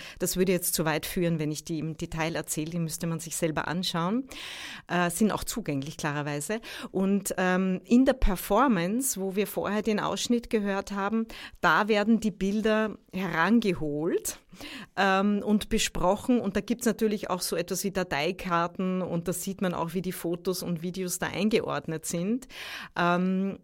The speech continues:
aber das, äh, das offene Archiv und der Zugang zum Archiv läuft virtuell. Also das ist im, im Internet abrufbar.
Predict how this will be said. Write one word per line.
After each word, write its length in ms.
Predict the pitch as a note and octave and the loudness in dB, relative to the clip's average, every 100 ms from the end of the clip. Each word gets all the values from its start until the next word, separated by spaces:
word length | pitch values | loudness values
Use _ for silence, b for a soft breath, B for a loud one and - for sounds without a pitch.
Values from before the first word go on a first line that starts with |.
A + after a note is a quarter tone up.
| - | -2
aber 340 | F3 E3+ F#3 | 0 2 2
das, 360 | F3+ F#3 F3 - | 2 0 -2 -4
äh, 500 | - E3 E3 D#3+ D#3+ | -2 -2 0 -2 -4
das 300 | - E3 - | -4 -6 -2
offene 480 | G3 G#3 A#3 G#3 F#3 | -2 0 0 2 0
Archiv 500 | D#3 - A#3+ C#4 - | -2 -4 -2 -2 -2
und 180 | F#3 F3+ | -6 -4
der 80 | F3+ | -4
Zugang 360 | C4 B3+ A3 | -2 0 -2
zum 180 | - G3+ | -2 -2
Archiv 500 | F3 - F#3+ G#3 - B B B | -2 -4 -4 -2 -6 B B B
läuft 480 | E3 D3 E3+ F#3 D#3 | 0 2 2 0 0
virtuell. 760 | E3+ F3 - D#3+ C#3+ C3 - - | -2 0 -4 -4 -6 -8 -8 -6
Also 240 | - D3 | -4 -2
das 180 | D#3 F3+ | -2 -2
ist 240 | - G3 - | -2 -2 0
im, 380 | F#3+ F3+ E3 | 0 2 0
im 160 | E3 E3+ | 0 0
Internet 640 | F3 A3+ C4+ B3+ A3+ A3 | 2 2 4 2 2 2
abrufbar. 840 | G#3 G#3 - A3 A#3 - A3 A#3 E4 | -4 -4 -6 -6 -6 -2 0 0 -4